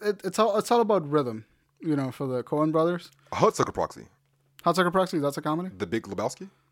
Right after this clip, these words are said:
Speaker 1: Big Lebowski's also a comedy. I forgot about that.
Speaker 2: Yeah, I'm gonna say they, they do some comedy.
Speaker 1: Huh. I, I see The Big Lebowski as, like, a really, like, a dark comedy.
Speaker 2: It's dark comedy.
Speaker 1: Yeah.
Speaker 2: It's definitely dark comedy.
Speaker 1: But it is a comedy.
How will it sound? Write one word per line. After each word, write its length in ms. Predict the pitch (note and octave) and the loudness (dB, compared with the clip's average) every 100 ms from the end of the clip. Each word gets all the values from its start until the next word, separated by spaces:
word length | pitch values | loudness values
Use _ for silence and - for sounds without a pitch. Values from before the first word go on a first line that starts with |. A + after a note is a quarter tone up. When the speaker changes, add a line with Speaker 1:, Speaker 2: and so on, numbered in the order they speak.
| _ _ | _ _
Speaker 1:
Big 120 | - D4+ | 0 4
Lebowski's 400 | F4+ F#4+ - - | 4 4 -2 -6
also 180 | C#4+ E3+ | -4 -4
a 40 | |
comedy. 280 | C3 A#2 A#2 | -6 -8 -10
I 40 | |
forgot 220 | C3+ F3+ D#3 | -10 -10 -10
about 180 | G#2+ | -10
that. 100 | B2+ | -8
Speaker 2:
Yeah, 120 | F#3+ - | -6 -6
I'm 80 | |
gonna 140 | A#2+ A#2+ | -8 -8
say 100 | B2 | -2
they, 260 | G3+ C#4+ | -2 -2
they 260 | B3 C4 D#4 | -8 -6 -4
do 140 | D4 | -4
some 120 | D4+ D3+ | -4 -2
comedy. 360 | F3 E3+ C#3+ - _ _ _ - _ _ | -2 -2 -8 -12 _ _ _ -20 _ _
Speaker 1:
Huh. 180 | - D3+ - _ _ _ _ _ _ _ _ - | -6 -4 -6 _ _ _ _ _ _ _ _ -2
I, 200 | A#3 C#4 | 2 4
I 40 | |
see 180 | C#4 E4 | 6 6
The 80 | F#4+ | 6
Big 140 | A#3 | 4
Lebowski 400 | A#3+ F#3 G3 G3 | 4 4 4 2
as, 80 | D3+ | 0
like, 120 | C3+ | 0
a 60 | B2+ | -2
really, 320 | B2 C3+ C#3+ C3+ | -2 0 -2 -2
like, 180 | C3+ B2 | -4 -4
a 60 | A#2+ | -4
dark 340 | G#2+ A#2 A#2+ | -2 -4 -4
comedy. 440 | - G#2+ C#3 G2+ - _ _ _ _ _ - | -6 -6 -6 -8 -14 _ _ _ _ _ 0
Speaker 2:
It's 160 | G3 D3+ | 0 8
dark 240 | A#2+ D3 | 10 10
comedy. 280 | G2 F2+ F#2+ | 6 -4 -6
Speaker 1:
Yeah. 240 | G#2 D3 C3+ | 2 4 4
Speaker 2:
It's 100 | B2+ | 2
definitely 320 | B2+ D3 F#2+ | 2 0 -2
dark 240 | E2+ A2 | 0 -2
comedy. 340 | - D#2+ D#2+ G2 _ _ - | -2 -8 -10 -16 _ _ -10
Speaker 1:
But 120 | D3 | -2
it 80 | D3 | 0
is 120 | E3+ | 0
a 60 | C#3+ | -2
comedy. 400 | A#2+ B2 A#2 | -4 -6 -6